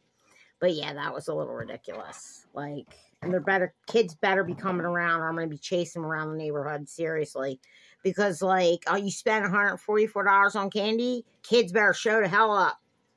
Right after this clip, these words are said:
Okay? That's what I gotta say about that.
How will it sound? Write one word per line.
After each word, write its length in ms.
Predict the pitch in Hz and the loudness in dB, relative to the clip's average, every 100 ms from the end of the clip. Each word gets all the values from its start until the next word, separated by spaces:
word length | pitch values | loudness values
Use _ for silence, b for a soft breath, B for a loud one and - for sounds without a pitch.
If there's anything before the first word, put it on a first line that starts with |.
| _ _ 160 | _ _ -6
Okay? 520 | 190 214 247 269 240 _ _ B B B B B B B B B B | -2 2 4 4 0 _ _ B B B B B B B B B B
That's 180 | _ - | _ -2
what 80 | 190 | 2
I 80 | |
gotta 200 | 190 180 | 4 2
say 300 | 160 - 220 | 0 0 2
about 300 | 190 190 175 - 156 143 | 2 2 0 -2 -14 -2
that. 420 | 214 233 196 180 | 2 2 2 0